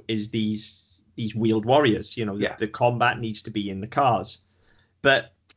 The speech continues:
Speaker 1: every week, Jace would actually save the day by using
Speaker 2: the
Speaker 1: the
Speaker 2: ring.
Speaker 1: ring,
Speaker 2: Yeah.
Speaker 1: not by doing some cool maneuver in his car.
Speaker 2: Yeah, I know. It's,
Speaker 1: That's
Speaker 2: it just doesn't fit, does it?
Speaker 1: No, it, it took away from the main crux of the show,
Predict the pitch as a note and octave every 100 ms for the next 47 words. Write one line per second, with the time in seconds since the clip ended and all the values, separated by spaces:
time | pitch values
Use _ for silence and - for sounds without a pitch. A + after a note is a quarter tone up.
0 | - E3 D3 C3+ D3 C#3 G#2+ - - _
1 | - D3 B2+ B2+ C3+ C#3+ - C3 A#2+ -
2 | D3+ C3 A2 A2 C3 G#2 F#2 G#2+ - A#2
3 | A2 A#2 G#2 G#2+ A2 C#3+ G#2+ F#2+ - -
4 | E2 - A#2+ B2 B2 - A#2 G#2+ A2 A2+
5 | A2+ A2+ A2+ A2+ - - A#2+ A2+ A2 C3
6 | A2 G2 G2+ G2+ - C#3 A2 - - _
7 | C3 C3+ C3+ B2+ C#3 C3+ C#3+ C#3+ - -
8 | - _ - - C#3 D#3 C#3+ C3+ E3 A2+
9 | - A#2+ E2+ - - _ D#3 D3+ G#2+ -
10 | B2 B2+ D3 - - F3 E3+ D#3+ C#3+ B2+
11 | G#2+ G#2+ A#2 A#2 A#2 A#2+ A#2 A#2 B2 B2+
12 | - A2+ A#2+ C3+ G#2